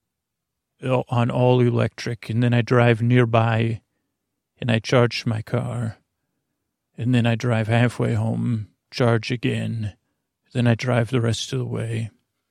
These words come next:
But it's time to join me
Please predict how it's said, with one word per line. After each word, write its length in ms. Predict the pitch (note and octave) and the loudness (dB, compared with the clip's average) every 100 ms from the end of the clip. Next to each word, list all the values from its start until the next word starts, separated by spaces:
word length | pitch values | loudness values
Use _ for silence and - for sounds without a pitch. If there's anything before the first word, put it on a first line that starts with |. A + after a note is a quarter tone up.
| _ _ _ _ _ _ _ _ _ _ _ _ _ _ _ _ _ _ _ _ _ - | _ _ _ _ _ _ _ _ _ _ _ _ _ _ _ _ _ _ _ _ _ -10
But 140 | B2 | -4
it's 260 | A#2+ - - | -2 -2 -4
time 540 | - G#2+ A2 A#2 A2+ - _ _ _ _ _ _ _ _ _ _ - | -2 -2 -6 -8 -14 -18 _ _ _ _ _ _ _ _ _ _ -8
to 100 | A#2 | -6
join 520 | - B2 A#2 A2+ A2 | 0 2 2 0 -2
me 400 | A#2+ A#2+ A#2+ | -6 -8 -8